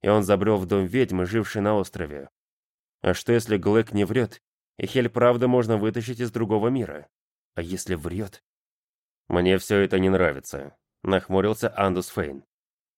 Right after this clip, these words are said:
«И уж тем более тебе даже не стоит об этом думать», сказал он, обратившись к Анне.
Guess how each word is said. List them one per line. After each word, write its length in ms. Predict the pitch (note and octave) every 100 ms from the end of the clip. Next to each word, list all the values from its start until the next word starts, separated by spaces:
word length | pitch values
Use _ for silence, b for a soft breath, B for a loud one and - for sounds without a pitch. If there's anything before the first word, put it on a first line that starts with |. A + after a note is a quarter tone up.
| _
«И 120 | F#2+
уж 200 | G#2+ G#2+
тем 260 | - A2+ A2
более 320 | B2 B2 A#2+
тебе 380 | - B2 A#2 B2
даже 280 | A#2+ A#2+ A#2+
не 120 | A#2+
стоит 340 | - B2 A#2+
об 180 | A#2 A2
этом 320 | A#2 A#2+ A#2+
думать», 500 | A#2 G2 D2 - - _ _ -
сказал 420 | - G#2 G2 F#2+
он, 160 | G2+ A2+
обратившись 540 | G#2+ G2+ G2+ A2+ G2+
к 80 | -
Анне. 380 | F2 D2+ C#2